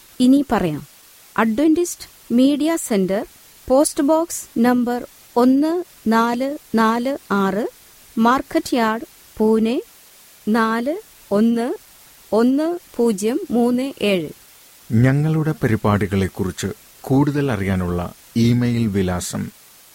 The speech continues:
Speaker 2: മലയാളം ആർ എസ് എ എം സി അറ്റ് എസ് യു ഡി അഡ്വന്റിസ്റ്റ് ഡോട്ട് ഒ ആർ ജി.
Speaker 1: നിങ്ങളുടെ പ്രാർത്ഥനാ ആവശ്യങ്ങൾ ഞങ്ങളോട്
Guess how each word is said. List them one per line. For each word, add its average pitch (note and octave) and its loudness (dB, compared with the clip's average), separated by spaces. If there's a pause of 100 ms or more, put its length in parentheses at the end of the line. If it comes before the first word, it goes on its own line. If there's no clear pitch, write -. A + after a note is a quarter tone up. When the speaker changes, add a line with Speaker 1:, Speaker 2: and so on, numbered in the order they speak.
(160)
Speaker 2:
മലയാളം G2+ 0 (220)
ആർ A#2 2
എസ് - -8
എ B2+ 0
എം B2+ -2
സി C3 -6 (220)
അറ്റ് - -6 (400)
എസ് G#2+ 2
യു A#2 2
ഡി A2+ -2 (180)
അഡ്വന്റിസ്റ്റ് G2+ 0
ഡോട്ട് F#2+ -2 (240)
ഒ G2 -2
ആർ F2+ -2
ജി. F2+ -8 (880)
Speaker 1:
നിങ്ങളുടെ C#4+ 2 (320)
പ്രാർത്ഥനാ D4+ 2
ആവശ്യങ്ങൾ G#3+ -2 (500)
ഞങ്ങളോട് C#4+ 2